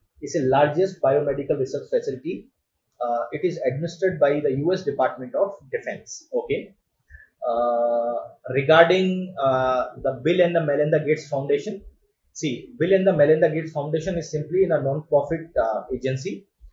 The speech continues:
which is basically fighting for the poverty, for the disease and inequality in the society, right? And, um, it is simply committing to tackling the greatest inequity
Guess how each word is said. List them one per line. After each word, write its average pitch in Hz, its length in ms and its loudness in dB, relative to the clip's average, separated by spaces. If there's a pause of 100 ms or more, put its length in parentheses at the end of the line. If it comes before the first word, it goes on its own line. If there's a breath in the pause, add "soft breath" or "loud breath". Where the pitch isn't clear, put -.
(120)
which 143 180 -4
is 185 80 -4
basically 175 360 0
fighting 165 460 2
for 151 300 0
the - 60 -8
poverty, 151 680 4
for 139 120 -4
the 131 120 0
disease 151 460 -6
and 135 240 0
inequality 143 520 -4
in 131 60 -8
the 135 100 -4
society, 131 580 -6 (560)
right? 180 260 2 (180)
And, 131 520 -2
um, 123 480 0 (200)
it 139 140 -6
is 143 180 -6
simply 190 540 0
committing 160 420 2
to 175 200 -6
tackling 160 340 0
the 139 200 0
greatest 180 420 2 (100)
inequity 156 760 -4